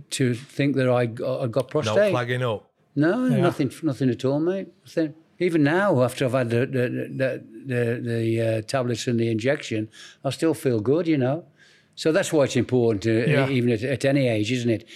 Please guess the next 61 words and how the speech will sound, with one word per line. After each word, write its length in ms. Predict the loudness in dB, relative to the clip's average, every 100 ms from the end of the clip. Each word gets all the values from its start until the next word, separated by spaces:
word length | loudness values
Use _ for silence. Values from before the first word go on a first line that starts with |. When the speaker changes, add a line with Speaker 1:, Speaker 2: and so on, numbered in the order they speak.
| -6
Speaker 1:
that 60 | -2
you 80 | 0
can 180 | 0 2
do, 260 | 2 0
do 200 | 0 0
that 160 | 2 0
check 340 | 0 -2 -2
very, 200 | -2 -2
very 200 | -2 -4
quickly. 460 | -4 -6 -4 -8 -10 _ _ -4
Speaker 3:
Yeah, 100 | -2
I 20 |
think 160 | 0 0
that's 180 | 0 0
the 80 | 0
most 320 | 0 -2 -6 -8 -2
important 440 | 0 0 -2 -2
thing. 140 | -2 -2
Just, 200 | -2 -4
uh, 80 | -6 -8 -4
like 140 | -2
we 60 | -2
said, 260 | -2 -4 -6
sixty 320 | -8 -6 -4
seconds 380 | -4 -4 -4 -6
for 120 | -8
do 160 | -6 -6
that 200 | -6 -8
check. 400 | -10 -10 -12 -16 _ _ -20 _ -8
And, 160 | -2 -2
uh, 100 | -2
I 60 |
think 140 | -2 -2
we'll 80 | 0
put 220 | -2 -2
the, 320 | 0 2 0 0
we'll 120 | -2
put 200 | -4 -4
the 60 | 0
website 480 | 0 -2 -2 -2
in 60 | -2
the 100 | -4
description 500 | -4 -2 -4 -2 -2
as 100 | 0
well 160 | 0 -2
on 80 | -4
the 60 |
video 360 | -4 -2 -2 -2
and 140 | -2
the 100 | -4
audio, 420 | -2 -2 -4 -6
so 140 | -6 -6
anyone 240 | -4 -2
else 200 | -2 -4
can 220 | -10 -8 -6
just 160 | -6
click 220 | -4 -6 -4
through 240 | -2 0
in 100 | 0
sixty 300 | -4 -4 -4
seconds, 580 | -2 -2 -4 -8 -8